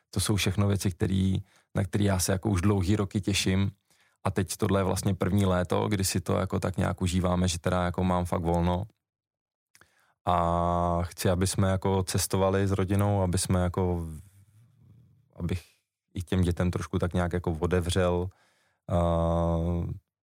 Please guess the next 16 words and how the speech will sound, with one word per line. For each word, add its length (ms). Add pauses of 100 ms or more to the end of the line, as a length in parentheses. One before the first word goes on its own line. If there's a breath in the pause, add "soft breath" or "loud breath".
(120)
ty 100
možnosti, 540
aby 200
viděli 340
prostě, 280
jak 140
to 80
funguje 360
v 60
jiných 260
zemích 480
a, 100
a 200
jiný 240
kultury 440
a, 100